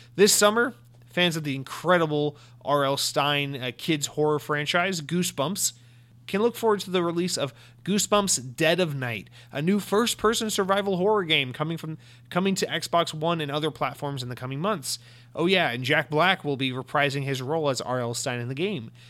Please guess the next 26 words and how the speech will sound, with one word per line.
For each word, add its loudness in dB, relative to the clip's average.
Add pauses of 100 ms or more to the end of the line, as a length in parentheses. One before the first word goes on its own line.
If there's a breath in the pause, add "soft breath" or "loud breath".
(140)
So -8
this 0
is 0
probably 0
the -4
game -2
of -6
the -4
year, -2
uh, -10
without -6
really -4
thinking -8
much -8
about -4
it. -6
Um, -12 (400 loud breath)
I'm -6
actually 0
genuinely -2
interested -6
in -4
this -4
<laughs> -10
game, 0
so -4